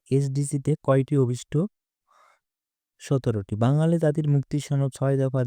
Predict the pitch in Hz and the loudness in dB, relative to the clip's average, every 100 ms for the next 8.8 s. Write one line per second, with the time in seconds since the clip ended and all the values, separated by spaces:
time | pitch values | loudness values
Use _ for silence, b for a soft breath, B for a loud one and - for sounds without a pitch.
0 | 120 117 147 - 160 151 139 131 123 127 | -4 -8 -6 0 2 2 0 -2 -4 -2
1 | 127 123 120 - 143 143 131 127 120 117 | -2 -2 -4 -2 -2 0 -4 -4 -4 -4
2 | 113 117 113 - 165 - _ 139 143 135 | -4 -6 -6 -4 -4 -6 _ -4 0 0
3 | 113 - - - - _ b b b b | 0 -2 -12 -14 -18 _ b b b b
4 | _ _ _ _ _ _ _ _ _ _ | _ _ _ _ _ _ _ _ _ _
5 | _ _ B - _ _ _ _ _ _ | _ _ B -20 _ _ _ _ _ _
6 | _ 117 107 147 160 190 - 170 180 185 | _ -10 -2 0 4 2 4 4 6 6
7 | 170 151 151 156 156 151 160 156 - 135 | 4 2 0 0 -2 -2 -4 -6 -2 0
8 | 160 202 156 143 143 135 139 | 0 0 0 0 0 0 0